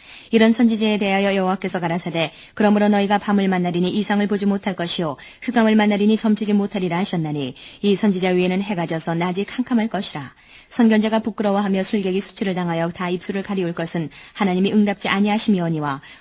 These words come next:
오직 나는 여호와의 신으로 말미암아 권능과 공의와 재능으로 채움을 얻고, 야곱의 허물과 이스라엘의 죄를 그들에게 보이리라.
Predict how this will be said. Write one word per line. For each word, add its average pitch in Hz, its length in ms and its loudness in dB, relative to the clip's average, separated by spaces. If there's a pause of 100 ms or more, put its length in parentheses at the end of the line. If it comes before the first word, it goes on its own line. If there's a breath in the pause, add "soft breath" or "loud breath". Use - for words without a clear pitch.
오직 208 260 2
나는 220 240 4
여호와의 214 320 2
신으로 208 260 0
말미암아 175 460 0
권능과 175 480 -2
공의와 190 380 -2
재능으로 202 420 0
채움을 214 340 0
얻고, 165 400 -4 (300 loud breath)
야곱의 185 320 2
허물과 196 340 0
이스라엘의 202 480 -2
죄를 175 320 0
그들에게 170 380 -4
보이리라. 160 560 -6